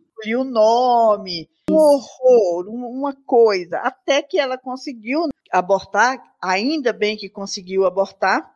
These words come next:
Speaker 1: O que é que acontece nessas histórias, assim, que eu, que me, me, eu, muita coisa que me chocou? É chamar o pai, mas você
Speaker 2: Uhum.
Speaker 1: acha que pode aparecer com você, com o pai,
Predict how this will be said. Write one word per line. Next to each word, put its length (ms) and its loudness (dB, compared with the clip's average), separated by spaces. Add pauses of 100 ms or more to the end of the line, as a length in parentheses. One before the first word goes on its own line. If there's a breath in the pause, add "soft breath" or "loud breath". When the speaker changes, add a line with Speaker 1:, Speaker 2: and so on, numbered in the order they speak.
Speaker 1:
O 40 -20
que 80 -4
é 80 0
que 100 -4
acontece 680 -4
nessas 420 -4
histórias, 560 -4
assim, 440 -16
que 120 -2
eu, 80 -4
que 160 -10
me, 160 -10
me, 300 -10
eu, 340 -8
muita 440 -6
coisa 220 -4
que 120 -14
me 80 -12
chocou? 460 -4 (140 soft breath)
É 80 0
chamar 520 2
o 160 -8 (200)
pai, 460 2
mas 300 -6
você 180 2
Speaker 2:
Uhum. 160 2
Speaker 1:
acha 160 0
que 140 2
pode 260 -2
aparecer 480 -12
com 60 -18
você, 340 -2
com 180 -8
o 60 -14
pai, 420 2